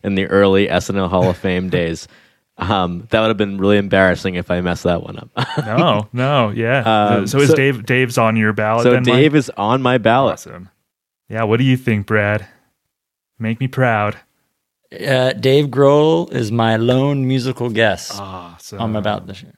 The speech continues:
Speaker 2: I love
Speaker 3: Um,
Speaker 2: thi-, I love this panel.
Speaker 3: Real quick, not, not that I'm second guessing either of these two guys who know more pro-, probably the total history of the show, but wasn't he in four bands on the show?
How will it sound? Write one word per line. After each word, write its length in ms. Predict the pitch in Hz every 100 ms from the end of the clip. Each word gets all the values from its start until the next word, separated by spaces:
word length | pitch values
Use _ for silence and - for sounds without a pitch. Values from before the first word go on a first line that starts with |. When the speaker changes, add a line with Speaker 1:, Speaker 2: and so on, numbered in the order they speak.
| _ _ _ _
Speaker 2:
I 60 | -
love 420 | 135 127 127 127 120
Speaker 3:
Um, 80 |
Speaker 2:
thi-, 60 | -
I 100 | 123
love 320 | 123 117 117
this 120 | 107 -
panel. 480 | 101 92 87 90 _ _ -
Speaker 3:
Real 500 | 135 - 147 208 -
quick, 360 | - 349 -
not, 260 | 147 170 -
not 360 | 127 165 - 135
that 120 | 143
I'm 160 | 135 120
second 340 | 143 127 120
guessing 320 | 117 113 110
either 320 | 98 117 107 101
of 100 | 90
these 160 | 98
two 180 | - 98
guys 320 | 101 101 101
who 120 | 110
know 220 | 104 104 101
more 260 | 107 110
pro-, 220 | 98 98
probably 400 | 92 _ 101 101 101
the 80 |
total 340 | 92 131 143 120
history 240 | 101 107
of 40 | 98
the 60 |
show, 300 | 92 101 98
but 280 | 90 107 - - _ _ _
wasn't 380 | - 123 190 247
he 200 | 233 220
in 100 | 185
four 380 | - - 120 151
bands 360 | 170 185 180
on 160 | 185 185
the 80 | 185
show? 420 | - 185 196